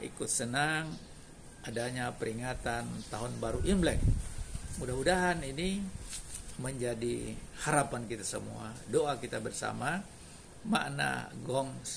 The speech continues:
sifacai, eh, yaitu semoga mendapatkan lebih banyak kekayaan dan kemakmuran. Jadi yang makmur, yang kaya itu tidak hanya,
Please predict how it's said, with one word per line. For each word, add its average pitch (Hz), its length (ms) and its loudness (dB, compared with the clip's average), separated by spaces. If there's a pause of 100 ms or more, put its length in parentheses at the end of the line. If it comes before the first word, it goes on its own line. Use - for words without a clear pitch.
(200)
sifacai, 107 720 -2 (1200)
eh, - 220 -10 (680)
yaitu 120 640 2 (240)
semoga 117 720 0 (800)
mendapatkan 113 640 -2
lebih 107 240 -2
banyak 107 400 -2
kekayaan 101 560 -2 (560)
dan 107 400 0 (320)
kemakmuran. 131 560 2 (560)
Jadi 110 400 0
yang 107 160 -2
makmur, 151 560 0 (400)
yang 107 560 -2
kaya 143 480 4
itu 123 320 -4
tidak 113 240 -2
hanya, 107 480 -4